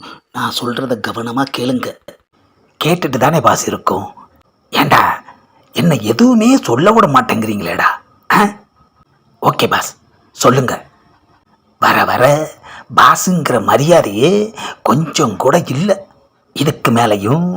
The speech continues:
நாம சும்மா இருந்தா அது வேலைக்கு ஆகாது. பாஸ், வேலையே இல்லாம தானே பாஸ் நாம சும்மா இருக்கோம். ஆஹா, ஒரு டைலாக் நம்மள பேச விட மாட்டேங்கிறாங்களே ஐயா, ஆ? தங்க கடத்தல்ல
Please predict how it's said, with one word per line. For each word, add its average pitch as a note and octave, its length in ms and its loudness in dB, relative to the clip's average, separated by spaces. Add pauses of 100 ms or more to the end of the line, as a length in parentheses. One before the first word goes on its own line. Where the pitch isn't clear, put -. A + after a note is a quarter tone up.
(360)
நாம - 400 2
சும்மா D3+ 280 2
இருந்தா G#2+ 380 0 (480)
அது D3+ 240 2
வேலைக்கு F3+ 500 2
ஆகாது. - 440 2 (840)
பாஸ், - 280 -2 (560)
வேலையே D3+ 460 -2
இல்லாம D3+ 360 -2
தானே D3+ 220 -4
பாஸ் - 240 -8
நாம - 200 -12
சும்மா B2+ 260 0
இருக்கோம். - 380 -8 (280)
ஆஹா, A#2 500 6 (1040)
ஒரு C3+ 220 2 (260)
டைலாக் A3 540 2
நம்மள C#3+ 220 2 (140)
பேச G3+ 300 2
விட B2 160 2
மாட்டேங்கிறாங்களே F#2+ 840 -4
ஐயா, F2 220 -6 (320)
ஆ? C#3 100 2 (1160)
தங்க B2 260 -4
கடத்தல்ல A2+ 480 -8